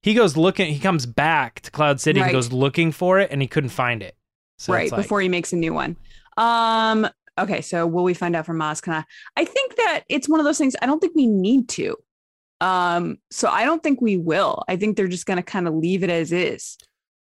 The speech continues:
Speaker 2: Although it's interesting because she does make that comment, like, "Story for another time."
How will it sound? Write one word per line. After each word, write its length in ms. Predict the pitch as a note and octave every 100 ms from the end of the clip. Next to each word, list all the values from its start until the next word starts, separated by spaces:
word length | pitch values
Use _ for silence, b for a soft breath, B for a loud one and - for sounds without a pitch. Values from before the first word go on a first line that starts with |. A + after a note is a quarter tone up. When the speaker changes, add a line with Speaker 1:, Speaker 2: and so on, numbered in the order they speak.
| _ -
Speaker 2:
Although 420 | G3+ G#3+ A3 A3
it's 240 | G#3+ - - -
interesting 600 | C4 C4 A#3 - G#3+ G3
because 220 | F3 G#3+
she 140 | - F#3
does 300 | F#3 F3+ G3+
make 160 | E3+
that 160 | E3 E3
comment, 380 | - D#3 D#3 -
like, 200 | D#3+ E3
"Story 400 | - - F#3 F3
for 200 | - E3+
another 320 | D#3+ D#3+ D#3
time." 640 | - - D#3 E3+ A3 B3